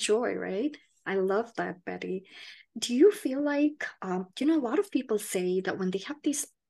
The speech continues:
big, massive, drastic experiences where they've been on the other side, they come back with more intuition, sometimes different effects.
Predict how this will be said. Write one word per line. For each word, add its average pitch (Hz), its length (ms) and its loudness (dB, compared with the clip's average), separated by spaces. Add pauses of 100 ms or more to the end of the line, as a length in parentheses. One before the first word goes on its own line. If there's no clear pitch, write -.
(140)
big, 185 260 -8 (220)
massive, 170 520 -4 (100)
drastic 165 520 -6
experiences 190 880 -4
where 180 120 -4
they've 180 220 -4
been 185 160 -2
on 190 140 -2
the 170 120 -6
other 175 200 -6
side, 196 580 -8 (520)
they 202 100 0
come 359 340 0
back 254 400 -2
with 190 220 0
more 180 220 -2
intuition, 233 840 -2
sometimes 208 520 -6
different 185 380 -4
effects. 208 520 -6